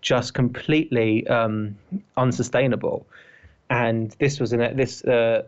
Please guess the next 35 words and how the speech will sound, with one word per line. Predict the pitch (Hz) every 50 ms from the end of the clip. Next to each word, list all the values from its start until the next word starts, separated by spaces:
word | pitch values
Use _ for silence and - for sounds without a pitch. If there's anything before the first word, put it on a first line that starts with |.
| - _ -
organisation | 123 117 113 113 123 117 113 - -
becoming | 120 117 - - 127 127 123 120 117
in, | 117 113 110 104 101
delivering | - 117 120 123 117 113 113 117
assemblies | 104 - 123 117 117 117 113 113 107 107
and | 110 113
lessons | 123 117 120 - 120 107
at | 117 -
school | - - - 120 113 110
for | - -
sixteen | 120 - - 123 127 - - 123 113 110 110
years. | 117 120 113 104 98 98 101 104 - - - - - - - - - - - - - _ -
And | 123 123 135
that, | 147 139 143 - 143
and, | 127 123 123 123 -
and | 131 127 123
sort | - - 135 - 120 123
of | 123 117 117 -
the | 127
school | - - - 131 117
were | 107 110
very, | 110 127 127 123 123 117
you |
know, | 107 104 101 - - -
you | 120 110
know, | 104 98 95
very | - 135 135 120 120 113 120
angry | 123 123 120 120 117 117 113
and | 113 113 113
annoyed | 113 123 123 120 120 117 113 113 - - - - - _ -
and | 107 117 117
accused | 113 - - 131 123 123 120 110 120
these, | 127 127 123 123 - - - _
these, | - 131 127 123 117 120
uh, | 120 120 117 113 113 113